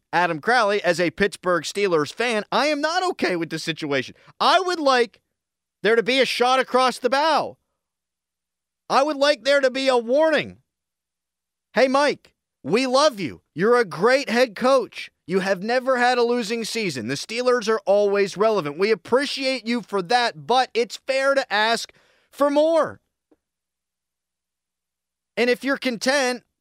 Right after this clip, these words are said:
and you're gonna keep doing the same things the same exact way year after year, why would there be an expectation of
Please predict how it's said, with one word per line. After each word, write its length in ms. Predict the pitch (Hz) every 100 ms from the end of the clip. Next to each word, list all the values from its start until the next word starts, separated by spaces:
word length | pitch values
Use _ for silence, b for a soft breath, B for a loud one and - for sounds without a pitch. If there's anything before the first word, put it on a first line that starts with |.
| _ _ _ _ _ _ -
and 100 | 180
you're 80 | 220
gonna 60 |
keep 200 | - 262
doing 280 | 180 269 277
the 100 | 240
same 380 | - 226 247 233
things 320 | 247 262 240
the 80 | 185
same 280 | - 254 247
exact 440 | 196 226 240 170
way 280 | 165 254 240
year 400 | 196 156 254 247
after 400 | 233 208 185 180
year, 300 | 208 269 214
why 420 | 139 190 233 247
would 220 | 190 190
there 160 | 202 202
be 180 | 170 196
an 60 |
expectation 720 | 190 - 190 170 185 185 -
of 100 | 151